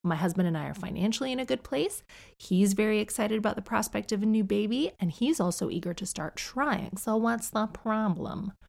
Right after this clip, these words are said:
I'm also starting to feel the pressure of my biological clock ticking, and I worry that if I wait too long, we will struggle to conceive, and then I'll blame myself.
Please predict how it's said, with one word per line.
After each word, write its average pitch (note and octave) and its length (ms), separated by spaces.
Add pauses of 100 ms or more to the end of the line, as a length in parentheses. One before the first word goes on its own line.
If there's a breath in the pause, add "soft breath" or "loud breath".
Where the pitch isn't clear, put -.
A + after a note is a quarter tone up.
(800)
I'm G3 140
also A3+ 220
starting A3 280
to G#3 80
feel G3+ 200
the G3+ 60
pressure G3+ 360
of F#3 80
my F#3 140
biological E3+ 680
clock - 400
ticking, - 580
and F3 140
I E3 60
worry A3 360
that A3 140
if A3+ 120
I A#3+ 60
wait C4 220
too - 160
long, F3+ 240
we F#3 80
will F3+ 140
struggle F#3+ 520
to G3 120
conceive, F3+ 760
and E3+ 160
then D#3+ 80
I'll D#3+ 100
blame E3 260
myself. - 400